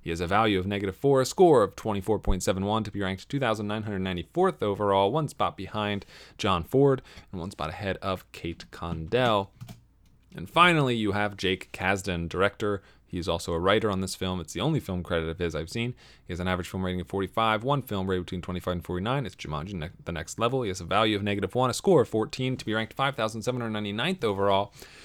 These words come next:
one spot behind Simon Kinberg, and one spot ahead of Robert Mark Kamen. So the writing in Jumanji: The Next Level, here's the thing.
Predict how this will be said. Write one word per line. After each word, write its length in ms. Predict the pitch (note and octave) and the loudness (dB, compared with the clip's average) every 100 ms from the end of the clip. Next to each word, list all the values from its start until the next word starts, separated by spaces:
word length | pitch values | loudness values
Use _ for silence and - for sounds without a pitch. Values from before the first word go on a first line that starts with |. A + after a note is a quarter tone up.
| - - - | -20 -20 -12
one 260 | - F3 A#3 | 2 4 4
spot 560 | - - A2 - - - - _ _ _ _ - _ - - _ - - _ | 2 2 2 -2 -14 -16 -20 _ _ _ _ -20 _ -20 -20 _ -20 -20 _
behind 1200 | - F#2 - G#2 G2+ G2 F#2+ F#2+ F#2 F#2 F#2 - - _ _ _ - _ _ _ - | -14 -12 -8 -4 -2 -2 -2 -2 -2 -2 -4 -8 -18 _ _ _ -20 _ _ _ -10
Simon 360 | - A#2+ A2+ | -4 -2 -2
Kinberg, 600 | - C#3 D3 G2+ F#2 C#3+ - - - - - _ _ | 0 0 2 4 2 0 -6 -20 -20 -20 -20 _ _
and 280 | - F2+ F#2 | -8 -4 -4
one 160 | G2+ G2 | -4 -6
spot 220 | - F#2 | -4 -4
ahead 640 | F2+ - - C#3 F#2 G2 - | -4 -10 -6 -2 -2 -2 -4
of 260 | G2+ A2+ - | -6 -6 -6
Robert 480 | F2 F#2+ F#2+ - | 2 4 4 2
Mark 400 | F2+ F2+ F#2+ - - | 2 0 0 -2 -12
Kamen. 420 | - F2+ E2 - - - - - - _ - | -6 -4 -4 -6 -18 -20 -20 -20 -20 _ -16
So 160 | - D#3+ | -4 0
the 100 | E3+ | 6
writing 400 | F#3+ F#3 A2+ F#2 | 8 8 8 2
in 100 | - | 0
Jumanji: 300 | G#2+ A2 G#2+ | 0 2 2
The 60 | G2+ | 2
Next 240 | G2+ G2 - | 0 0 2
Level, 340 | G#2 G#2 G#2 - - - - _ _ _ _ _ _ - _ _ | 2 2 -4 -12 -20 -20 -20 _ _ _ _ _ _ -20 _ _
here's 300 | F#3+ G3 A#3 | 4 8 8
the 80 | F3+ | 4
thing. 260 | C#3+ - | -2 -4